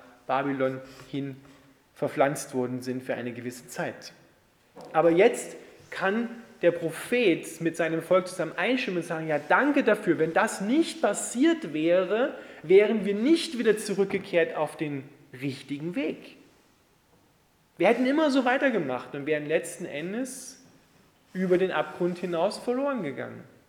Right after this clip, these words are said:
Aber jetzt sind wir wieder auf dem richtigen Weg. Danke Gott, dass du mich erzogen hast", könnte man auch da hineinsetzen. Das ist vielleicht ein schwieriger Gedanke.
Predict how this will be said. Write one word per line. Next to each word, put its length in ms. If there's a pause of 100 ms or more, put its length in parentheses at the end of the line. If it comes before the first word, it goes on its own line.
(280)
Aber 120
jetzt 280
sind 200
wir 100
wieder 220
auf 120
dem 80
richtigen 580
Weg. 280 (600)
Danke 340
Gott, 320 (800)
dass 280
du 180
mich 420
erzogen 720
hast", 260
könnte 300
man 240
auch 320
da 200
hineinsetzen. 800 (2250)
Das 100
ist 60
vielleicht 200
ein 80
schwieriger 500
Gedanke. 540